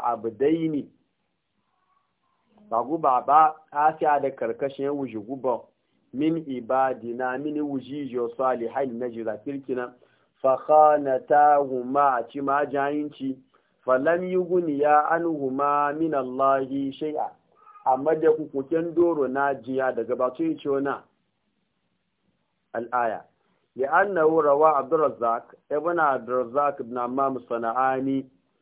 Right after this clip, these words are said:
والفريابي تو الفريابي وسعيد بن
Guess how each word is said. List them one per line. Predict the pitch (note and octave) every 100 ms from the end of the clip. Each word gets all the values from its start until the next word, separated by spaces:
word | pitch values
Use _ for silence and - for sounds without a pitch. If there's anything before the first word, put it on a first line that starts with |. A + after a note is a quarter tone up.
| _ _ _ _ _ A2+
والفريابي | D3 F#3 F3+ D#3 C#3+ C#3 D3+ D#3 D3+ D3+ D3+ D#3 D#3
تو | D#3 C3+
الفريابي | B2+ A#2+ - A#2+ B2+ C#3 C#3 C#3 C3+ C#3+ C#3
وسعيد | C3 B2+ B2+ B2+ C3 D#3+ D3+ C3+
بن | B2+ B2